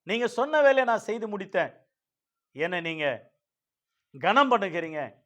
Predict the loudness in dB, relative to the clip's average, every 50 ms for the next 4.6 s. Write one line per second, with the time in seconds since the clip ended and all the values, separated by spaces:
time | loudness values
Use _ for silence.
0 | _ _ _ _ _ _ _ _ _ _ _ -8 -6 -6 -6 -6 -6 -4 -4 -4
1 | -4 -2 -2 0 2 2 2 2 2 2 2 2 -2 -8 -4 -4 -4 -4 -4 -8
2 | -14 -18 -20 -20 -20 _ _ _ _ _ _ _ _ _ _ _ _ _ _ _
3 | _ _ _ _ _ _ _ _ _ _ _ -2 4 6 8 8 8 6 4 2
4 | 2 2 2 4 4 4 4 2 -2 -6 -10